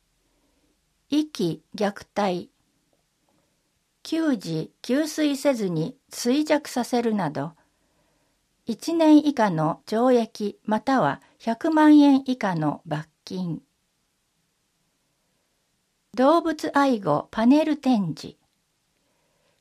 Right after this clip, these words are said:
九月二十日から二十六日の平日午前九時から午後五時三十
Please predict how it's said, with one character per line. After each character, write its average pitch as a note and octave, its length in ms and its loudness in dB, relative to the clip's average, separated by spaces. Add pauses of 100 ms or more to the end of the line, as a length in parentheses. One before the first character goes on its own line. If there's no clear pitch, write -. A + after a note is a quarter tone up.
(140)
九 D#4+ 140 -4
月 B3 360 0
二 G#3 180 -4
十 - 160 -20
日 A#3 160 -4
か A3+ 140 -2
ら G#3 300 0
二 C#4 140 6
十 C#4 300 0
六 G3 280 -2
日 A#3+ 340 0
の F3+ 220 -4 (420)
平 B3+ 220 2
日 B3+ 540 -4 (100)
午 C4+ 220 2
前 A#3+ 240 2
九 - 160 -4
時 D4 160 -6
か E3+ 180 -6
ら D#3 260 -2
午 C4+ 220 0
後 F3+ 240 -2
五 C4+ 160 0
時 B3+ 160 -4
三 A#3 320 2
十 A3 180 -2